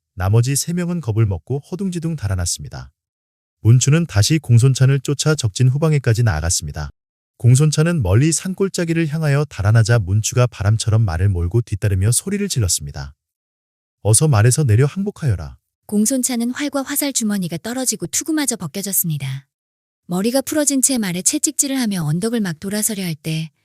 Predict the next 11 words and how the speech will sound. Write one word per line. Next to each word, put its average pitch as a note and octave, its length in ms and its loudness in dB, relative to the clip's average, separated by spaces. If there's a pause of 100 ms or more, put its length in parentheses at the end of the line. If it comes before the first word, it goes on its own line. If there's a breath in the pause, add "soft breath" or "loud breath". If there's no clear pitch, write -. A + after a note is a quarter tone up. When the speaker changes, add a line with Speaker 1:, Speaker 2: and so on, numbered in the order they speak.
(140)
Speaker 2:
말이 F#3+ 300 -4
그만 B3 320 0
앞발을 A#3+ 360 -4
헛디뎌 C#4 400 -4
고꾸라지는 B3 680 -4
바람에 G3 380 -4
공손찬은 G3+ 680 -4
언덕 A3 360 -2
아래로 G#3 340 -4
벌러덩 F3+ 420 -4
나동그라졌습니다. D#3+ 1120 -4